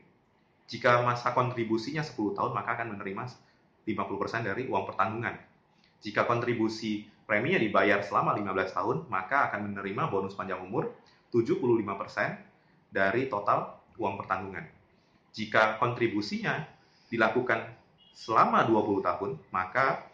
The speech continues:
pada ulang tahun ke delapan puluh lima, bonus panjang umurnya adalah sebesar seratus persen uang pertanggungan. Apabila uang pertanggungannya lima ratus juta, maka bonus panjang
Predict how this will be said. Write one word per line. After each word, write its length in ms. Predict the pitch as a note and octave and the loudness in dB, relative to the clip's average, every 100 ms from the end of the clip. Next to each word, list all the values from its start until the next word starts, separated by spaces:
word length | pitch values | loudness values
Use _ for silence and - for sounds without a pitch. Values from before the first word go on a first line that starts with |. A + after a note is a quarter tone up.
| _ G2+ | _ -2
pada 160 | G2 G2 | 0 4
ulang 240 | G#2 G#2 | 4 6
tahun 160 | D3 G3+ | 6 4
ke 80 | G2+ | 2
delapan 320 | F#2+ G2 - | 2 0 -2
puluh 160 | G2 F2+ | -2 -2
lima, 320 | F2+ B2 - - _ _ - | -2 -10 -12 -18 _ _ -2
bonus 320 | G#2+ E3 G3+ | 0 2 0
panjang 320 | A2 G#2 G2 | 0 0 -2
umurnya 320 | G2+ G2+ C#3+ | -2 -2 -2
adalah 240 | F#2+ G#2 C3 | -4 -4 -6
sebesar 400 | - G2 A#2 A#2+ | -8 -8 -4 -6
seratus 400 | - F#2 F#2 - | -2 -4 -4 -10
persen 320 | - G#2+ G#2 | -8 -8 -8
uang 160 | F#2 F#2 | -10 -10
pertanggungan. 480 | - F#2 F2+ E2 - _ _ _ _ _ - | -12 -12 -10 -14 -18 _ _ _ _ _ -10
Apabila 400 | - G#2+ A2 A2+ | 2 4 4 4
uang 240 | G#2+ G#2+ - | 2 -2 -2
pertanggungannya 480 | G#2 G#2+ G#2+ G#2 | -2 -2 -8 -6
lima 320 | G#2 B2 F3+ F#3 | -8 -6 -6 -6
ratus 160 | - | -8
juta, 480 | - G2 F2+ C#3+ - - | -10 -6 -4 -6 -8 -10
maka 560 | F2+ - A#2+ D3+ - - _ _ _ _ _ _ - | -10 -2 -2 -2 -6 -16 _ _ _ _ _ _ -4
bonus 320 | G#2+ C3+ - | 0 0 0
panjang 320 | A2+ A2+ | 0 0